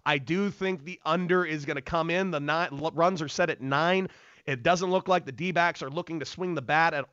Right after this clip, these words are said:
all. I don't know what they're gonna get out of that. But they still have Escobar. They still have him. And I know the White Sox want him. Who are the White Sox gonna end up with? Look at that team.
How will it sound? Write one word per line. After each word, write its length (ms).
all. 480
I 140
don't 280
know 120
what 120
they're 100
gonna 120
get 140
out 140
of 60
that. 220
But 160
they 120
still 320
have 220
Escobar. 600
They 120
still 360
have 280
him. 200
And 80
I 60
know 140
the 80
White 240
Sox 360
want 240
him. 100
Who 140
are 140
the 80
White 240
Sox 260
gonna 120
end 140
up 180
with? 180
Look 120
at 60
that 160
team. 240